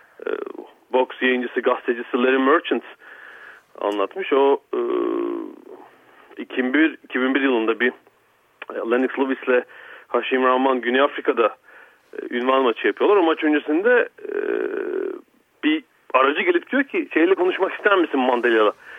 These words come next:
O da diyor, "Hani seve seve," müthiş ve işte hani şeyler, röportaj düzeni kuruluyor Mandela'nın Mozambik'teki evinde. O zaman Mozambik'te oturuyor. Herhalde üçüncü karısının da Mozambikli olmasını şeyle, e, son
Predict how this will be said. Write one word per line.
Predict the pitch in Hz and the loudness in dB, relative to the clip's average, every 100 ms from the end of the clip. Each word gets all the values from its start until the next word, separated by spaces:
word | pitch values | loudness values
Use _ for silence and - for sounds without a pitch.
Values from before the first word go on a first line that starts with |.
| - - - | -20 -18 -6
O | |
da | 143 | 0
diyor, | 165 | 2
"Hani | 160 156 | 2 2
seve | 151 170 | 2 2
seve," | 180 139 120 | 2 0 -2
müthiş | 120 - - 170 | -4 -8 -6 0
ve | 165 175 - - - - - _ _ _ - | 4 4 0 -8 -20 -20 -20 _ _ _ -18
işte | - 147 | -4 0
hani | 135 135 - 76 - - _ - | 2 0 -4 -16 -16 -18 _ -4
şeyler, | 151 147 151 - - _ - | 0 4 4 2 -6 _ -14
röportaj | - 147 139 151 147 170 143 | -8 -2 -2 0 0 0 0
düzeni | 143 147 | 0 0
kuruluyor | - 147 151 160 135 | 0 0 2 2 2
Mandela'nın | 127 127 131 127 127 113 - _ - _ _ | 2 2 2 0 0 -2 -10 _ -20 _ _
Mozambik'teki | 110 131 160 165 139 131 - 117 | -2 0 2 0 -2 -4 -2 0
evinde. | 107 107 185 220 | 0 0 2 2
O | |
zaman | 127 127 123 | 2 0 0
Mozambik'te | 113 123 123 - - | 0 0 -2 -6 -12
oturuyor. | - - 110 165 - - - - - | -8 -4 -2 -2 -4 -20 -20 -20 -10
Herhalde | 95 92 92 104 - _ | -4 -2 -2 -4 -6 _
üçüncü | - - 107 110 | -18 -14 -12 -2
karısının | 113 104 107 104 101 | -2 -2 -8 -8 -4
da | 101 | -4
Mozambikli | 101 107 98 - 98 | -2 -2 -4 -8 -8
olmasını | 101 98 101 | -8 -8 -8
şeyle, | 104 95 98 | -6 -4 -6
e, | - - 104 101 104 101 98 98 - | -8 -14 -12 -10 -10 -10 -12 -12 -6
son | 101 | -4